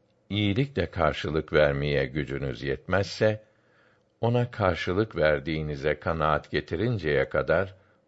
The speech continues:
ona dua ediniz." Bölüm üç yüz yirmi. Devlet başkanı veya iş başındakilere padişahların padişahı demenin haram oluşu.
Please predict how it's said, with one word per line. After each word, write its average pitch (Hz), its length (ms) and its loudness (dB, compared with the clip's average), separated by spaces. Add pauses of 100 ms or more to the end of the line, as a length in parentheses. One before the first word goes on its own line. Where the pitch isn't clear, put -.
(240)
ona 80 380 0
dua 76 380 2
ediniz." - 680 -8 (1160)
Bölüm 110 480 2 (480)
üç - 240 -2
yüz 90 220 -2
yirmi. 62 440 -4 (1080)
Devlet 110 600 2
başkanı 76 640 -2 (460)
veya 92 500 4 (520)
iş 143 240 -2
başındakilere 73 1040 0 (840)
padişahların 113 1040 2
padişahı 82 920 0
demenin 104 520 -2 (400)
haram 92 520 2
oluşu. - 560 -8